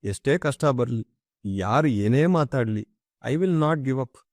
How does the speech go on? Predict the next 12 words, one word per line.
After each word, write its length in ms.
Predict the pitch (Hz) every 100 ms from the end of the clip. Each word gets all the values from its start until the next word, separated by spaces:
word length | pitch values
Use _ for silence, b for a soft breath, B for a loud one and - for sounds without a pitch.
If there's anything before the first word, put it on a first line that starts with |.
| _
ಬಿಡ್ಬೇಕು 500 | 107 147 180 202 185
ಅಂದ್ರೆ 300 | 180 175 175
ಈ 80 | 165
ಇಪ್ಪತ್ತು 320 | 147 175 165
ವರ್ಷ 240 | 160 143 185 160 131 135 -
ಎಷ್ಟೋ 800 | 110 104 131 - _ - 190 190
ಒಂದು 560 | 185 180 180 233 - _ _ _ _ -
ಸಿಚುವೇಶನ್ಸ್ 560 | 123 180 170 160 143
ಬಂದಿದೆ, 420 | 113 117 113 107 98
ಅವಾಗೇ 440 | 98 104 123 135
ನಾನ್ 200 | 156 135
ಬಿಟ್ಟಿಲ್ಲ. 340 | 110 95 104